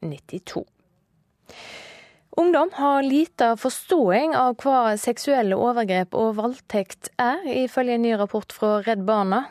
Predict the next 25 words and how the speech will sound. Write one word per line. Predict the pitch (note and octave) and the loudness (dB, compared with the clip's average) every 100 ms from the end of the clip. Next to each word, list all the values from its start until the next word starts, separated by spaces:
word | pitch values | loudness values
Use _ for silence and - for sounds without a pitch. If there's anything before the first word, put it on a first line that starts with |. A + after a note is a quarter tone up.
| G#3+ | -4
Overgrepene | F3 E3 D#3 D#3 D#3 D#3 | -4 -4 -4 -6 -6 -4
blir | D#3 D#3 | -2 -4
bortforklarte, | D#3 C#4 - - A#3+ B3 A3 - B3+ C#4+ | -2 -4 -6 -4 0 0 -2 -2 -2 0
og | G#3+ G#3 G#3 | -2 -2 -2
jentene | G3+ A3+ - - G#3+ | 0 -2 -4 -4 -4
tar | A3 A3 A3 - - - | -2 -2 -4 -8 -6 -4
ofte | A#3 - | -4 -6
på | G3+ G#3+ | -4 -2
seg | G3+ G3 | 0 -2
mye | G3 - | -2 -4
av | - E3+ D3 - | -2 0 -2 -4
skulda. | - - - D#3 - - - - - - - - | -10 -10 -6 -6 -4 -6 -8 -18 -16 -16 -16 0
Og | A#3 F#4+ B3 A3+ | 0 0 0 0
gutter | C4 - A3 A3+ | 0 0 0 0
kvier | - G#3+ B3 D4+ G3 F3 | -6 -2 0 0 0 -2
seg | - A3+ F4 | 0 0 0
for | - B3+ | -4 -2
å | C4 | -2
spørre | - B3+ C4 A3+ | 0 2 4 2
jenter | A3+ A3+ G#3 | 0 0 0
om | G#3+ | 0
hun | A3 | 0
vil | B3+ F3+ E3+ | -2 -2 0
ha | G3 | -2
sex, | G#3 D4 F#4 - | -2 -2 -4 -6